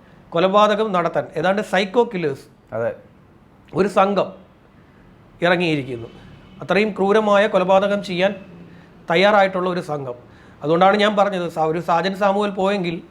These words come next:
Speaker 1: എട്ട് സാജൻ സാമുവലാണ് പുതുതായിട്ട് രംഗത്തേക്ക് വരാൻ പോകുന്നത്.
Speaker 2: കുറെ കഴിഞ്ഞ് പുറത്തിറങ്ങും.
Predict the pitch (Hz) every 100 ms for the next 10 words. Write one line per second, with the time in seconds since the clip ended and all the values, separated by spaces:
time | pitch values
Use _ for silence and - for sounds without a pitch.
0 | - - - 170 165 190 196 202 202 208
1 | 208 202 190 185 190 - _ _ - _
2 | - 170 202 190 180 180 185 185 180 175
3 | - 165 170 160 139 131 113 - 131 143
4 | 147 156 156 143 143 139 131